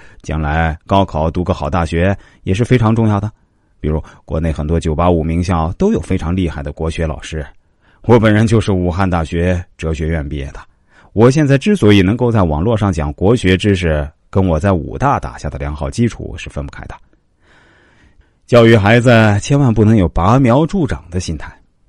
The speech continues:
就拿我本人来说，我一直到小学二年级都有非常强的厌学情绪，幼儿园在我的记忆里啊，那基本就是打酱油的角色。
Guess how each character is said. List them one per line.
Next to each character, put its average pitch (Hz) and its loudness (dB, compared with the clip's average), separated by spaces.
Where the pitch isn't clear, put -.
就 92 -2
拿 78 -6
我 82 -2
本 76 -6
人 73 -8
来 73 -8
说， 71 -10
我 107 6
一 131 10
直 127 4
到 135 6
小 101 2
学 123 2
二 143 4
年 98 2
级 104 2
都 85 0
有 80 -2
非 101 -2
常 95 -2
强 90 -4
的 101 0
厌 101 0
学 85 -4
情 76 -8
绪， - -12
幼 156 4
儿 180 6
园 160 4
在 202 0
我 87 0
的 80 -4
记 82 -4
忆 71 -8
里 69 -18
啊， 76 -20
那 82 -14
基 87 -6
本 73 -6
就 76 -10
是 85 -10
打 - -10
酱 85 -4
油 90 0
的 107 2
角 87 -2
色。 - -6